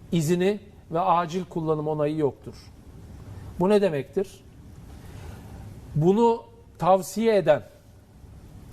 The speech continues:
buna zorlayan, bunu genelgelerle dar bir tünele sokmaya çalışan insanların hiçbir sorumluluğu yok.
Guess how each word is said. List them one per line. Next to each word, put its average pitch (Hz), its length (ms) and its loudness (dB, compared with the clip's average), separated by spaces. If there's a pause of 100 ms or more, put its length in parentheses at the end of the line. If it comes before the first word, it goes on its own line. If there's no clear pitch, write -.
(480)
buna 185 260 2
zorlayan, 165 580 4 (1400)
bunu 196 260 2
genelgelerle 190 1040 2 (480)
dar 180 400 4
bir 160 180 -2
tünele 165 420 -2
sokmaya 143 500 0
çalışan 135 520 -2 (1300)
insanların 185 520 0
hiçbir 202 280 -4
sorumluluğu 156 480 -2
yok. 110 240 -2